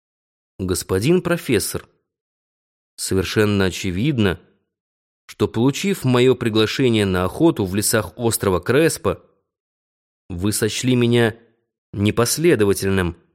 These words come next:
Когда же вы узнали, что я приглашаю вас в подводные леса, вы решили, что я просто сумасшедший. Никогда не следует, господин профессор, поверхностно судить о людях.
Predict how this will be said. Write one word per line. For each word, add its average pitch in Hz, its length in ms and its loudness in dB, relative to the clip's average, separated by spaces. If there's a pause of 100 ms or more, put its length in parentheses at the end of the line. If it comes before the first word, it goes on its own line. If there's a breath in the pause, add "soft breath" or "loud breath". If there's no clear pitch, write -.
(1040)
Когда 98 320 0
же 104 120 -2
вы 104 140 -2
узнали, 107 420 2
что 107 200 -2
я 107 100 2
приглашаю 107 560 0
вас 101 260 -2 (280)
в - 100 -20
подводные 104 680 0
леса, 90 440 -2 (1120)
вы 92 360 0
решили, 185 440 0
что - 180 -2
я 139 100 4
просто 151 440 -2
сумасшедший. 147 880 -2 (1300)
Никогда 90 640 -2
не 104 120 0
следует, 110 500 0
господин 95 480 -2
профессор, 104 640 -2 (560)
поверхностно 113 800 -2
судить 113 440 -4
о 117 100 2
людях. 104 500 -2